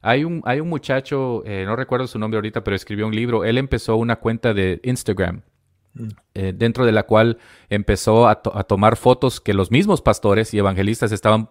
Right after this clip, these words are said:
Speaker 1: poniendo en sus redes sociales de ellos mismos, porque ya ves que los pastores narcisistas les encanta tomarse fotos
Speaker 2: Sí.
Speaker 1: de ellos mismos y, y salir ahí
Speaker 2: Sí.
Speaker 1: en las redes sociales.
Speaker 2: Ujú.
Speaker 1: Y empezó a darse cuenta, porque él es aficionado de los tenis y le encantan los tenis a este joven que hizo esto,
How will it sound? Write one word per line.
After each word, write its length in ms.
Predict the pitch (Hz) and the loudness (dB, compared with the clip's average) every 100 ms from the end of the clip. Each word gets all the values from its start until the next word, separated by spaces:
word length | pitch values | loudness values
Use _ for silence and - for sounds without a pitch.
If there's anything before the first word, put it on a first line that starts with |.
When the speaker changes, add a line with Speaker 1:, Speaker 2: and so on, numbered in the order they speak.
| _ | _
Speaker 1:
poniendo 440 | - 98 101 110 107 | -6 -2 0 2 0
en 100 | 95 | 0
sus 160 | 90 | -8
redes 240 | 92 107 113 | -2 0 0
sociales 520 | 107 110 110 113 - _ _ _ _ | 0 2 2 2 -2 _ _ _ _
de 200 | - 101 | 0 4
ellos 240 | 104 123 117 | 6 4 4
mismos, 320 | 117 123 127 | 2 0 -2
porque 240 | 110 101 | -2 0
ya 60 | 101 | 4
ves 140 | 110 | 4
que 80 | - | 2
los 180 | 107 95 | 0 0
pastores 420 | - 95 - 110 | 0 0 2 2
narcisistas 560 | 107 98 104 - 110 117 | 2 0 -2 -4 -2 0
les 200 | 98 - | 0 -2
encanta 480 | 92 107 131 123 110 | -4 -2 -2 0 0
tomarse 400 | 104 101 104 95 | 2 0 0 -2
fotos 300 | 104 - 107 | -2 -2 0
Speaker 2:
Sí. 40 | |
Speaker 1:
de 60 | 104 | 2
ellos 180 | 104 | 2
mismos 340 | 101 113 113 104 | 0 -2 -2 -4
y, 80 | 95 | -8
y 80 | 98 | -6
salir 280 | 92 92 98 | -2 0 0
ahí 140 | 98 | 0
Speaker 2:
Sí. 40 | 101 | -2
Speaker 1:
en 120 | 101 | -2
las 120 | 95 | -2
redes 200 | 104 104 | 0 0
sociales. 480 | 101 - 117 156 - _ - - - | -2 0 0 0 -6 _ -20 -20 -10
Speaker 2:
Ujú. 220 | 110 120 123 | -8 -6 2
Speaker 1:
Y 100 | 123 | 4
empezó 320 | 117 120 156 | 6 4 6
a 60 | |
darse 280 | 196 233 226 | 6 4 2
cuenta, 460 | - 165 170 175 180 _ _ | 2 0 0 -4 -4 _ _
porque 360 | - 113 - 117 | 0 0 4 4
él 180 | 131 143 | 6 2
es 140 | 135 | 2
aficionado 520 | 135 117 107 101 110 120 | 0 -2 -2 2 2 2
de 80 | |
los 200 | 98 95 | -2 -4
tenis 400 | - 117 117 139 | 2 2 2 -2
y 140 | 98 90 | -4 -2
le 160 | 104 | -2
encantan 360 | 98 98 107 113 | -2 -2 0 0
los 120 | 104 | 0
tenis 260 | - 107 104 | -2 -2 -2
a 40 | |
este 160 | 98 104 | -4 0
joven 260 | 104 104 | 0 0
que 100 | 101 | -2
hizo 160 | 98 - | -4 -2
esto, 300 | 101 - 165 | -4 -4 -8